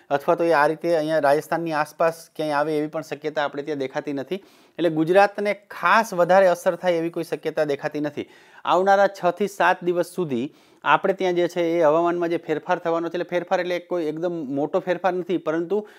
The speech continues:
જે તાપમાન જે છે એ આવનારા બે ત્રણ દિવસ સુધી તાપમાન જે છે એ તાપમાનની અંદર થોડો ઘણો, થોડો દિવસ દરમિયાન કદાચ વધારો થાય, આપણે ત્યાં ખૂબ વધારે ઠંડી પડવાની શક્યતા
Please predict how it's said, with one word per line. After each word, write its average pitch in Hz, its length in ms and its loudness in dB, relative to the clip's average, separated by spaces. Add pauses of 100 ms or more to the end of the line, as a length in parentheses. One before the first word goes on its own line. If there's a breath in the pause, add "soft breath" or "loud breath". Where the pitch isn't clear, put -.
(240 loud breath)
જે 175 80 2
તાપમાન 175 540 2
જે 202 120 4
છે 147 180 -2 (380 soft breath)
એ 180 80 2
આવનારા 190 360 4
બે 180 160 2
ત્રણ 190 180 0
દિવસ 180 260 -2
સુધી 175 180 -4
તાપમાન 170 460 -2
જે 165 100 -4
છે 170 140 -6
એ 160 140 -6
તાપમાનની 170 400 -6
અંદર 160 180 -6
થોડો 160 300 -6
ઘણો, 160 240 -6 (180)
થોડો 226 200 2
દિવસ 185 300 -2
દરમિયાન 170 300 -4
કદાચ 160 160 -4
વધારો 156 360 -2
થાય, 160 180 -6
આપણે 147 220 -4
ત્યાં 151 200 -8
ખૂબ 147 260 -8
વધારે 147 220 -2
ઠંડી 151 260 -8
પડવાની 147 340 -6
શક્યતા 147 440 -8